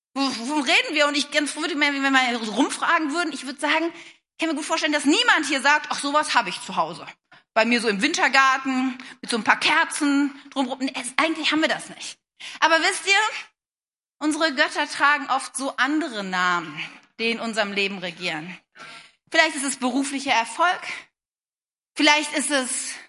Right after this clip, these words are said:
dein Ehepartner, vielleicht ist es deine Familie, vielleicht ist es Gesundheit, vielleicht ist es dein Sixpack, deine Fitness,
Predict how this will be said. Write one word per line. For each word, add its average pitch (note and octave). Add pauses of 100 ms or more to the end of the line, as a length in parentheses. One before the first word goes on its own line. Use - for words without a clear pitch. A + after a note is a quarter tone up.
(260)
dein A3
Ehepartner, D4+
vielleicht A3+
ist A#3
es A3
deine G#3+
Familie, A#3
vielleicht A#3+
ist G#3
es G3
Gesundheit, A#3+
vielleicht A#3
ist A3
es G#3
dein G#3
Sixpack, -
deine A3
Fitness, D#4